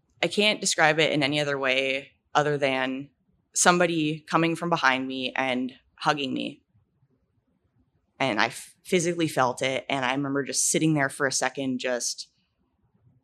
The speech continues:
being instantly accepting of it. Um, and just, it was like, "Okay." And I kind of just, like, in my head nodded. I'm like, "All right, that's it." From, like,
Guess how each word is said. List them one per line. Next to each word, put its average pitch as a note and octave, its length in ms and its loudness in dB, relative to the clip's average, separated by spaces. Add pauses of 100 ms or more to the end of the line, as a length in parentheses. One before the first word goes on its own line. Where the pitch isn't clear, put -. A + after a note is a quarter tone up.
(200)
being D#3 540 2 (580)
instantly E3 520 2
accepting C3+ 560 2
of D3 120 0
it. D3 240 -2 (480)
Um, B2 600 -6 (1040)
and C#3 240 0
just, - 680 -2 (1300)
it D3+ 100 2
was C3 140 -4
like, C3 200 -2 (100)
"Okay." C3 480 0
And C#3+ 100 -4
I B2+ 40 0
kind D3 180 -2
of C#3 60 -4
just, C#3+ 180 -4
like, C3 160 -2
in C#3+ 80 -4
my C3 80 0
head C#3+ 300 -2
nodded. C#3 320 -2
I'm D3+ 100 -6
like, C3+ 180 -8 (480)
"All A3 60 0
right, E4+ 180 2 (460)
that's D3+ 220 0
it." - 280 -2 (120)
From, C#3 580 -4 (260)
like, - 260 -2